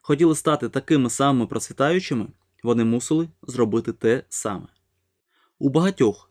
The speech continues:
якщо не більшості випадках, саме економічний, а не моральний аргумент схиляв тиранів і хунти до лібералізації.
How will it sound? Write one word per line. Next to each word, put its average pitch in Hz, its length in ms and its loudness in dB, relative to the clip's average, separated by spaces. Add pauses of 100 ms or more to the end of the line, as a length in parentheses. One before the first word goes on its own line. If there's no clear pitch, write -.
якщо 131 260 0
не 156 100 2
більшості 135 460 -2
випадках, - 560 -4 (440)
саме 156 360 0
економічний, 175 840 0
а 123 120 -4
не 147 100 2
моральний 135 460 2
аргумент 120 560 -4 (240)
схиляв 131 400 0
тиранів 127 600 0
і 120 80 -10
хунти 170 420 0 (360)
до 123 140 0
лібералізації. 143 880 -2